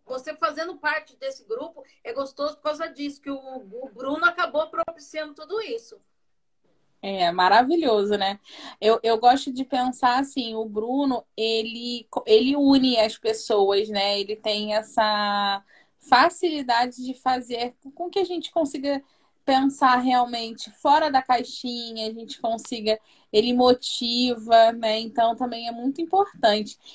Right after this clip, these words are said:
Speaker 2: E pra que todo mundo que tá aqui tenha a oportunidade de, de vivenciar essa experiência, o nosso convite. O link tá aqui no, no, no,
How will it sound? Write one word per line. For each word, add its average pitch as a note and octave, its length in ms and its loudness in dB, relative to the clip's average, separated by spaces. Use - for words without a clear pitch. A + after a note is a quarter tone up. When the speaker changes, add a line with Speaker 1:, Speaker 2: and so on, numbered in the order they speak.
Speaker 2:
E C4+ 80 0
pra D#4+ 200 6
que F4+ 100 0
todo F#4+ 240 6
mundo G#4+ 120 -6
que G#4 120 -6
tá F#4 220 2
aqui C4+ 460 -4
tenha C4+ 280 -4
a F4 40 4
oportunidade C#4 760 0
de, B3+ 280 -8
de B3 120 -8
vivenciar C4 720 0
essa - 160 -6
experiência, A3 880 -4
o A3+ 60 -2
nosso A3+ 320 -2
convite. A#3+ 640 -6
O A#3 40 -10
link A3+ 280 -10
tá A#3+ 140 2
aqui A#3 180 -4
no, A3 240 -6
no, G#3 400 -6
no, F#3+ 560 -10